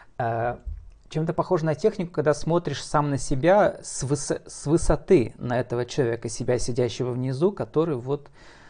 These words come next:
справляется, м, э, с ситуацией. Алена, э, вот в конце нашего эфира вы пишете в описании у себя, снова в Инстаграме,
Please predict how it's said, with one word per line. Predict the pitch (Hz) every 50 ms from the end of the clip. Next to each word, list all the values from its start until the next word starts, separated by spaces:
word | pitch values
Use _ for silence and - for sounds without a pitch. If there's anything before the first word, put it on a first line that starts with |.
| - - -
справляется, | - - - 127 127 120 123 135 143 143 139 - - - 131 - -
м, | 135 120 120 113 113 113 110 - - - - _ _ _ _ - - - - -
э, | - 127 123 120 120 120
с | - -
ситуацией. | - 139 127 - 135 127 120 113 113 113 - - - - - - - - - - - - - -
Алена, | - 143 151 180 196 190 170 156 -
э, | - 147 143 143 151 170 - - _ - -
вот | - 160 143 165 170 170 170 - - _ _ _
в | -
конце | - 151 156 147 - - 233
нашего | 233 202 175 165 - - 165 147 147 143 139
эфира | 135 - - - 151 143 131 123 117 - - - _ _ - - - -
вы | 143 139
пишете | 139 - 160 156 - - 147 139 - - 143 135 123
в | 120
описании | 123 117 - 139 - - 147 139 135 127 123
у | 123 113
себя, | 101 - 120 120 123 123 117 120 - - - - 208 - - 208 - - 110 -
снова | - - 113 117 120
в | 123 117
Инстаграме, | 117 110 - - 127 117 147 151 180 208 208 190 175 165 143 139